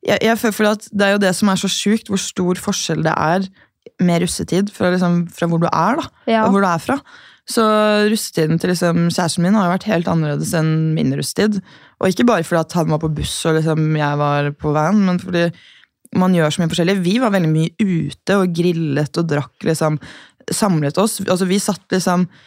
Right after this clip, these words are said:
Speaker 1: vi satt bilene sammen til stort høyttaleranlegg, og så var vi ute og danset. Vi kjørte egentlig ikke så mye rundt. Nå er jeg god veldig lite, da, men sånn, den der kjøringen, det som er liksom en rullegreie, da, det var på en måte ikke så mye,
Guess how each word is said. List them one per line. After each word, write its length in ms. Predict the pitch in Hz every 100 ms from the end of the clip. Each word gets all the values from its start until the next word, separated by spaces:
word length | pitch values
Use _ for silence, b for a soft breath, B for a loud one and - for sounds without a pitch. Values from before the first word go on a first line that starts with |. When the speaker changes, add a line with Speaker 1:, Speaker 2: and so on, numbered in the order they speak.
| b -
Speaker 1:
vi 80 |
satt 180 | 214 208
bilene 300 | 202 180 156
sammen 500 | - - 175 175 175
til 100 | 185
stort 240 | 185 175 170
høyttaleranlegg, 680 | 160 151 160 156 160 180 185
og 60 |
så 100 | 175
var 100 | 170
vi 120 | 160 -
ute 460 | 214 175 156 - 170
og 40 |
danset. 520 | 175 156 131 214 220
Vi 180 | 185 226 240 B B
kjørte 560 | - - 214 143 - 277
egentlig 260 | 185 165
ikke 120 | -
så 80 | 185
mye 180 | 175 160
rundt. 440 | 165 240 - - - B B
Nå 100 | 185
er 80 | 170
jeg 80 | 156
god 160 | 160
veldig 180 | 160 156 156 156
lite, 400 | 165 170 151 -
da, 100 | 208
men 140 | 202 185
sånn, 180 | 175 170 B B
den 120 | 190
der 180 | 185 175
kjøringen, 840 | 175 - 214 156 135 131 147 196 196 - - - 180 - -
det 440 | 208 - 185 185 180
som 120 | 190
er 200 | 156 151
liksom 160 | 170 170
en 120 | 175 180
rullegreie, 600 | 196 165 147 139 143 165
da, 100 | 220 - B B B
det 120 | 202
var 180 | 180 147
på 80 | -
en 80 | 175
måte 160 | 160 165
ikke 140 | -
så 60 | 170
mye, 180 | 156